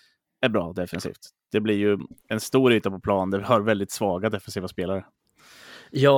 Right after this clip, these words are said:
Speaker 1: Ja.
Speaker 2: precis. Och Eriksen är inte bara liksom så här löpmässigt svag defensivt, utan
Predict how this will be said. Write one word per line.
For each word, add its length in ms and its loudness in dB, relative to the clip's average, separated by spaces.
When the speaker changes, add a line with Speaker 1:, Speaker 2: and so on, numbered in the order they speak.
Speaker 1:
Ja. 80 2
Speaker 2:
precis. 400 0
Och 80 4
Eriksen 440 4
är 60 4
inte 240 0
bara 400 0
liksom 380 -8
så 100 -6
här 80 -2
löpmässigt 580 2
svag 400 2
defensivt, 460 -4
utan 340 -4